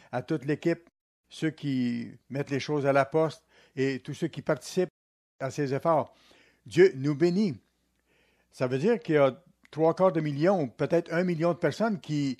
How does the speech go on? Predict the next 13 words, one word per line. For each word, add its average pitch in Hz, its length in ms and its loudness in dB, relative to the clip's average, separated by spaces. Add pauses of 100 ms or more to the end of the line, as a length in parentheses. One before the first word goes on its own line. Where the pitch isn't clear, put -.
(160)
lisent 151 560 0 (260)
notre 139 640 0
revue 139 480 0 (260)
parce 117 200 -6
que 127 260 4 (360)
nos 131 180 -2
revues 139 360 0
sont 147 220 -2
envoyées 127 400 -2
à 131 260 -2
une 147 280 -4
adresse, 143 520 0
mais 127 260 -4